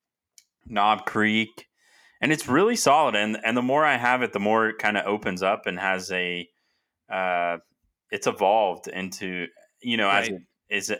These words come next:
Speaker 1: as it's had time to kind of mingle together, it's
Speaker 2: Mm-hmm.
Speaker 1: gotten better. Uh,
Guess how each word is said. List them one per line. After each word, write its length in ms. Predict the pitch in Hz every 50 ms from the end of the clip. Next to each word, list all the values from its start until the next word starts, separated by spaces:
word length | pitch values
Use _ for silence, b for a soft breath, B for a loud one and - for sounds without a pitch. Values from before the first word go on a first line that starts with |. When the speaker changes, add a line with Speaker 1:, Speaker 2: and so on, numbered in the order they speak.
| - _ -
Speaker 1:
as 180 | 127 117 113 107
it's 120 | 101 104 -
had 220 | 123 110 95 -
time 340 | - 107 101 101 101 98 90
to 340 | - - 90 85 82 82 82 -
kind 220 | - 101 92 87
of 220 | 82 82 80 80 - _ _ _ _ _ _ _ _ -
mingle 400 | 104 104 107 107 101 101 95 90
together, 580 | - - 87 92 101 104 95 90 82 82 80 b b b b b b b b b b -
it's 180 | - 113 127 127
Speaker 2:
Mm-hmm. 40 | 123
Speaker 1:
gotten 240 | 143 156 - 131
better. 380 | 92 95 185 117 127 85 76 - _ _ _ _ _ _ _ _
Uh, 380 | - 101 101 98 95 95 92